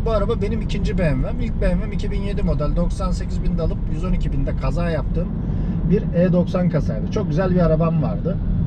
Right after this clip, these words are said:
Üç yirmi i Premium'du. Benzinliydi. Atmosferik. L P G'si yoktu. Arabadan çok memnundum. Zaten o arabadan sonra bende B M W hastalığı başladı yani. B M W'yi zaten seviyordum da kullanınca daha da birçok sevdik.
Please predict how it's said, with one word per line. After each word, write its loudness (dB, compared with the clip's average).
Üç 0
yirmi 4
i 0
Premium'du. 2
Benzinliydi. 2
Atmosferik. -2
L 2
P 0
G'si 0
yoktu. -2
Arabadan 2
çok 0
memnundum. 0
Zaten 0
o 0
arabadan 2
sonra 2
bende 2
B 4
M 4
W 2
hastalığı 2
başladı 0
yani. -2
B 0
M 2
W'yi 0
zaten 0
seviyordum 0
da 2
kullanınca 0
daha 2
da 0
birçok -2
sevdik. -2